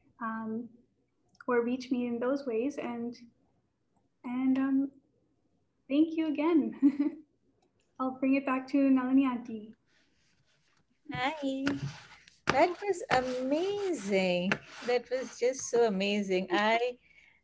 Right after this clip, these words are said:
Speaker 2: was just blown away
Speaker 1: Thank
Speaker 2: by
Speaker 1: you.
Speaker 2: what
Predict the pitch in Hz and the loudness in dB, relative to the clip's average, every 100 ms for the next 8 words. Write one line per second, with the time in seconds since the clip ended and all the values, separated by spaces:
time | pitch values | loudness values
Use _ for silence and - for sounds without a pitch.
0 | - 233 233 285 - 202 233 247 247 220 | -6 -4 0 -2 -2 4 6 6 6 2
1 | 196 214 208 180 190 - - - - 339 | 6 6 6 4 -2 -12 -18 -8 -2 -2
2 | - 359 330 311 320 294 294 330 - _ | 6 6 6 4 -2 -2 -2 -8 -12 _
3 | 294 - 285 294 220 | -14 -4 0 2 2